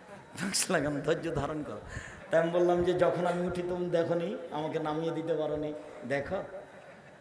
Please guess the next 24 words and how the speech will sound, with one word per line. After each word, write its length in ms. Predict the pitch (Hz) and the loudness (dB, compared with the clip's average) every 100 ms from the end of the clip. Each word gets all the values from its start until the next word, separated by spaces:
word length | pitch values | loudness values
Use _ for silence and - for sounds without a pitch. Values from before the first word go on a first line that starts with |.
| - - 110 | -20 -16 2
জুলুম 340 | 180 202 220 190 | 6 6 6 4
করো 180 | 175 | 2
না।" 220 | 147 113 101 - - - - - - - | 2 -4 -6 -12 -14 -18 -20 -20 -12 0
আমি 520 | 175 220 226 170 160 - - | 4 4 4 2 -2 -6 -6
মাস্ক 420 | 151 202 220 - | 2 4 4 0
দিয়ে 220 | 220 214 | 4 6
ভাগ্য 500 | 190 156 127 151 151 | 6 2 -2 -4 -2
বাড়াতে 380 | 160 151 139 139 | 0 0 0 0
রাজি 280 | 131 127 127 | -2 -2 -2
নই, 140 | 120 - - - - - | -4 -8 -14 -18 -20 -12
এটা 140 | - 170 | -4 -2
আমি 100 | 160 - | -2 -2
করব 280 | 170 156 139 | 2 4 2
না। 120 | 120 - - - - - - - - - - - - - - - - - - - - - - | -4 -8 -12 -16 -20 -20 -20 -20 -20 -20 -20 -20 -20 -20 -20 -20 -20 -20 -20 -20 -18 -16 -2
তুমি 240 | - 269 | 2 8
এরপরে 440 | 247 247 247 240 226 | 12 12 10 6 6
আর 100 | 226 | 6
বিমানে 400 | 180 196 202 196 | 4 2 2 2
উঠতে 280 | 175 - | 0 0
দিও 200 | 175 151 | 2 2
না, 100 | 139 | 0
তাহলেই 320 | 131 147 151 147 | -2 -2 -2 -4
তো 80 | 143 | -8
হলো। 360 | 95 92 - | -8 -12 -16